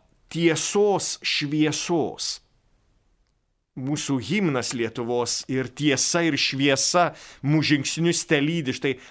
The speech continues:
tiesos šviesa, nes melo tamsybės yra pasaulyje. E, ir, ir, ir meilės šilumos. E, nes,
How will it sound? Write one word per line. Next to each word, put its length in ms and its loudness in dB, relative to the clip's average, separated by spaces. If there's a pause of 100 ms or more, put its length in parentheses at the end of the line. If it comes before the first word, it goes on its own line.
(100)
tiesos 580 2
šviesa, 840 0
nes 320 -6
melo 440 4
tamsybės 880 -2
yra 160 -6
pasaulyje. 800 -4 (540)
E, 180 -4 (180)
ir, 380 0 (380)
ir, 260 6 (960)
ir 240 4
meilės 680 4
šilumos. 880 0 (300)
E, 420 -2
nes, 320 -2